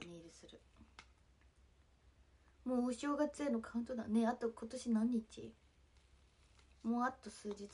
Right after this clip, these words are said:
ですよね。もうあと数日ですよね。何日？二十、あと五日ぐらい？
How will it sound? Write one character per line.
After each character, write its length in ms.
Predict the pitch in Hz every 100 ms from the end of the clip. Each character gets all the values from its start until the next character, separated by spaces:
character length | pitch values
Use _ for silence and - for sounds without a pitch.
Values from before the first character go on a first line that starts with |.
| 208
で 80 | 214
す 160 | -
よ 80 | 170
ね。 160 | 160 156 - _ - _ _ _ _ - - - - - - _ - - - - - - -
も 140 | 202
う 40 |
あ 20 | 220
と 120 | -
数 200 | - 190
日 60 | 180 - -
で 80 | 190
す 180 | - -
よ 80 | -
ね。 140 | - - -
何 180 | 196 208
日？ 100 | 170 - - -
二 160 | 208 202
十、 160 | - 165 - _ - - - - - - 233
あ 60 |
と 120 | 226
五 220 | 202 - -
日 140 | 269
ぐ 100 | 247
ら 80 |
い？ 40 | 202